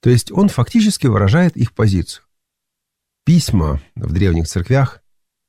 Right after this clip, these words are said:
читались вслух. Поскольку не было возможности у каждого иметь свой список, свой текст, письма просто читались вслух для всех.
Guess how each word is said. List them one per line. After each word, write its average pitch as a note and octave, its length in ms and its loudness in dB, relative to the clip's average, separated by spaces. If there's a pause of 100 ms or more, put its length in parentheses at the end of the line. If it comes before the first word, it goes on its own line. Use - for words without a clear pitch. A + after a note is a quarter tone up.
(120)
читались C3+ 500 0
вслух. - 500 -6 (1040)
Поскольку A2 360 -2
не B2 160 4
было F2 160 -2
возможности G2 540 -2
у E2+ 80 0
каждого D2+ 440 -2
иметь D2 280 -6
свой D2 280 -10
список, - 500 -2
свой D#2+ 220 -4
текст, - 360 -6 (1200)
письма G#3 300 2
просто C#3+ 280 -2
читались A2+ 320 -2
вслух - 360 -4
для G2+ 220 2
всех. - 500 -8